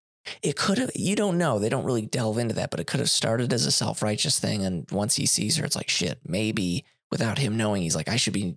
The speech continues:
you know, try and say sorry to her." Is it for him to feel better? Is it not? I don't know. It doesn't really matter in the context of the movie because at that point, I think Nishi-, uh, Nishimiya is, like, still just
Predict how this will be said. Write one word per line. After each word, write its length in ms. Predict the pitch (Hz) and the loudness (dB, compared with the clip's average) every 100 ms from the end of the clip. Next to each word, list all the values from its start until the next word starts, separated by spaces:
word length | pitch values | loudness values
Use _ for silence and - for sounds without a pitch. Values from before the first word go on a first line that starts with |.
| _ | _
you 100 | - | -4
know, 180 | 85 76 - | -4 -6 -6
try 220 | - 113 | -2 0
and 220 | 107 92 - | 0 -2 -4
say 180 | - 117 | -2 0
sorry 340 | - 120 117 110 | 0 0 0 0
to 80 | |
her." 460 | 147 113 110 104 - - _ _ _ _ _ _ - | 0 0 2 0 -2 -8 _ _ _ _ _ _ -6
Is 100 | 95 | -4
it 140 | 85 - | -4 -4
for 140 | 131 | 0
him 180 | 143 127 | 2 2
to 80 | 165 | 0
feel 200 | - - | -2 0
better? 260 | - - | 0 0
Is 100 | 107 | 0
it 100 | 104 | 0
not? 240 | 110 82 - | 0 -2 -4
I 120 | - 113 | -2 0
don't 180 | 110 | 0
know. 160 | 101 71 | 0 -2
It 120 | - | -2
doesn't 260 | 120 151 151 | 0 0 0
really 240 | 143 139 | 0 0
matter 360 | 123 117 110 113 | 0 0 0 0
in 80 | 107 | -2
the 60 | |
context 500 | - - 107 113 - | -2 -2 0 -2 -2
of 40 | 87 | -2
the 60 | 101 | 0
movie 240 | 98 95 | 0 0
because 320 | 87 - 135 - | -2 -2 -4 -2
at 240 | 90 - - | -4 -4 -4
that 280 | 110 - | -2 -4
point, 400 | - 117 113 104 - | -4 -2 0 -2 -4
I 100 | - | -6
think 360 | - 107 107 - _ _ _ - | -4 -4 -6 -12 _ _ _ -2
Nishi-, 340 | 127 - - - - | 0 2 0 -2 -2
uh, 340 | 107 95 87 - _ 107 | 0 0 -2 -4 _ -2
Nishimiya 680 | 123 - 139 110 110 101 | 0 2 2 2 2 2
is, 140 | 95 - | 2 0
like, 280 | 90 87 - | 0 -2 -2
still 680 | - - - 127 107 101 - _ _ | 0 2 2 0 0 -2 -4 _ _
just 220 | - 113 | -4 -2